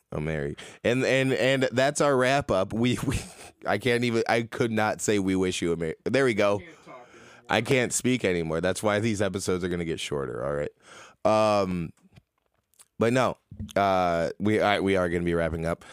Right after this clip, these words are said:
Speaker 1: Uh, people got places to be, but thank you guys so much for listening. Uh, next week we will have me here again, maybe a guest, maybe not. It doesn't matter 'cause you're gonna come back, please, and listen.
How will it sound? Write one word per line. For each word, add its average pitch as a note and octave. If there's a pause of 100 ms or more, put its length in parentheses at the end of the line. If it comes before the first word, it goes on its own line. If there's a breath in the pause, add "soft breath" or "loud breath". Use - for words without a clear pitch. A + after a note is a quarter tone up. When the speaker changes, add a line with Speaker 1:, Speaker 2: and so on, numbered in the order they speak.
(220 loud breath)
Speaker 1:
Uh, D#2+ (240)
people G2
got G2
places G2+
to F2+
be, F2+ (720 soft breath)
but G2 (240)
thank A2
you G#2
guys G#2+
so G#2
much F#2+
for F2
listening. E2+
Uh, D#2+
next F#2
week F2
we F2
will E2+
have D#2+ (300 loud breath)
me F2+
here F2+
again, E2
maybe F#2
a F2
guest, E2
maybe F2+
not. E2+
It -
doesn't F2
matter E2+
'cause D2+
you're E2
gonna D2+
come D2
back, D#2+ (920 soft breath)
please, E2 (420 loud breath)
and G2
listen. F#2+